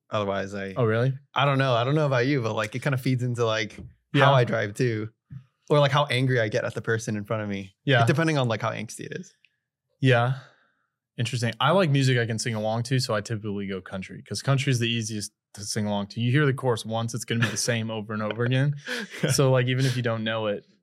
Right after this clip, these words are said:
Speaker 1: Hmm.
Speaker 2: that well, it's pretty easy to pick up on certain parts.
Speaker 1: Right. Hmm.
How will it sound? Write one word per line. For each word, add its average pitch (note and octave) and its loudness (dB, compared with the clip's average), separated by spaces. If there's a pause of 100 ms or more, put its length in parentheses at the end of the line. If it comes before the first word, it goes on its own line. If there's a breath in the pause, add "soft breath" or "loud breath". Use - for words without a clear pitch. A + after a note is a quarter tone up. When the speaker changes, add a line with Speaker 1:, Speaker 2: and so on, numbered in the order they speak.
(380)
Speaker 1:
Hmm. A2+ 2
Speaker 2:
that G#2+ 2
well, G#2+ 0
it's - -10
pretty A#2+ 0
easy A2 -2
to G2+ -4
pick G#2+ -6
up G2 -12
on G2+ -6
certain G2 -10
parts. - -14
Speaker 1:
Right. G2+ 0 (540)
Hmm. G#2+ -4